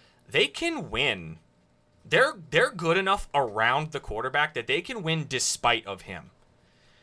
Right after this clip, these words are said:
I mean, the, the, the, <laughs> the Denver Broncos won a Super Bowl with their quarterback throwing for a hundred and less than two hundred yards and two interceptions. Like, you can win a Super Bowl in the N F L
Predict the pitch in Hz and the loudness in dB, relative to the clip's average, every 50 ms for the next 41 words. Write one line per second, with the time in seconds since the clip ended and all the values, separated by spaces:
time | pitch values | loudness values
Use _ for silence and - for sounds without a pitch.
0 | _ _ _ _ - - 160 175 175 175 170 170 - - 156 151 156 - - - | _ _ _ _ 0 2 2 2 2 0 -2 -4 -4 -6 -10 -12 -12 -12 -14 -10
1 | - 156 147 - - _ _ _ - - - - - - - - - - 165 214 | -8 -8 -8 -8 -12 _ _ _ -14 -14 -14 -14 -16 -20 -20 -14 -8 -4 0 2
2 | 285 392 440 440 254 262 262 269 247 - 139 104 101 123 151 165 160 - 127 127 | 2 2 2 2 2 0 0 -2 -6 -6 -6 -4 -2 0 0 0 -2 -4 -8 -10
3 | - 160 151 170 175 175 175 151 139 - 135 127 - - 143 143 151 160 175 180 | -10 -8 -2 0 0 0 0 0 -4 -2 -4 -4 -4 -2 -2 -2 0 0 0 0
4 | 175 - - 147 147 151 160 160 160 - 147 131 - - 180 165 165 185 185 175 | 0 -2 -4 -2 -2 -2 -2 -2 -2 0 0 0 2 2 0 0 0 0 0 0
5 | 175 160 147 135 - - _ - 117 135 175 165 - - 226 214 - 208 190 190 | -2 -2 -4 -6 -10 -16 _ -4 2 2 2 2 2 -2 -6 -6 -4 -4 -2 -2
6 | 185 175 156 147 143 143 139 127 - 131 127 123 117 104 - - 95 90 - - | -2 -2 -2 -4 -4 -4 -4 -10 -8 -8 -6 -6 -6 -8 -6 -4 -4 -4 -4 -6
7 | 90 - - - - - - _ _ _ _ _ _ _ _ _ _ _ _ _ | -16 -16 -18 -20 -18 -20 -20 _ _ _ _ _ _ _ _ _ _ _ _ _
8 | _ _ _ - 139 131 - - 117 160 240 392 - - 403 359 247 233 247 240 | _ _ _ -6 -6 -6 -6 -8 -6 -2 -2 0 2 2 2 2 4 2 4 4
9 | 175 - - - - - 208 214 - - 151 139 123 - 113 107 90 80 78 - | 4 2 0 -2 -2 0 -2 0 0 2 0 2 2 4 2 2 2 0 -6 -12
10 | - - _ _ _ _ _ _ _ _ _ _ _ - 147 170 202 202 185 170 | -16 -20 _ _ _ _ _ _ _ _ _ _ _ -4 -2 -2 -2 0 0 2
11 | 160 156 151 147 135 - - 127 120 107 95 87 80 80 | 4 4 6 4 2 2 2 2 2 2 2 0 -4 -8